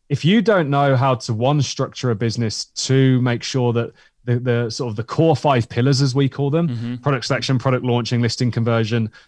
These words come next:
Speaker 1: um, P P C advertising, and list building and utilization. That's the
Speaker 2: Sure.
Speaker 1: Titan core five pillars. If you don't know how to put those things in place and make them all talk to each other,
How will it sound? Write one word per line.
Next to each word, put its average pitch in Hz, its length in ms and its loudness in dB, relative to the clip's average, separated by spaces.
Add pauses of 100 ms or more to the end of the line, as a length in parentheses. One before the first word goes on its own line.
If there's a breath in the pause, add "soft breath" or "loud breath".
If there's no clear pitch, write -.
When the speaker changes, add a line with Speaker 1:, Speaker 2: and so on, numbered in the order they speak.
(120)
Speaker 1:
um, 110 240 0
P 143 140 2
P 120 80 -4
C 131 80 -2
advertising, 113 760 0
and 107 440 -4
list 110 400 -4
building 113 280 2
and 110 100 0
utilization. 113 720 -2
That's - 140 -6
the 110 60 -10
Speaker 2:
Sure. 113 100 -6
Speaker 1:
Titan 107 200 -2
core 104 200 -8
five 101 240 -12
pillars. 127 360 -10 (360 loud breath)
If 117 80 -2
you 214 80 6
don't 254 100 4
know 180 60 2
how 156 240 2
to 151 100 0
put 151 160 2
those 147 200 2
things 143 180 2
in 117 100 0
place 151 340 -2
and 135 60 -2
make 135 120 -2
them 131 120 -4
all 120 80 -4
talk 127 300 -6
to 151 80 -4
each 147 160 -4
other, 185 240 0